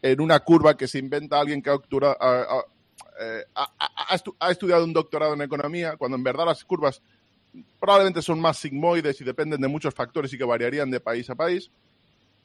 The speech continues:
Y luego está a-, el añadido que conecta con lo que hablaremos posteriormente de la burbuja inmobiliaria,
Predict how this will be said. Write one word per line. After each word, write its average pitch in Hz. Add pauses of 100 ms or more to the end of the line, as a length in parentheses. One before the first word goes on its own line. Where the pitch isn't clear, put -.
(580)
Y 147
luego 208
está 269
a-, 143
el 139
añadido 175
que 123
conecta 139
con 131
lo 120
que 123
hablaremos 131
posteriormente 160
de 135
la 117
burbuja 117
inmobiliaria, 156